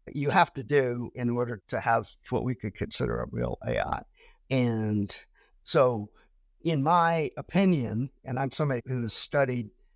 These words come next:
artificial intelligence since the mid seventies,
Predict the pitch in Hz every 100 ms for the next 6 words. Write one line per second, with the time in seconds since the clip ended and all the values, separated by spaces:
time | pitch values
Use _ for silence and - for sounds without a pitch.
0 | _ _ - 110 107 98 - 98 - 107
1 | 113 104 - 120 - - - 104 101 -
2 | 117 117 - 117 120 - - -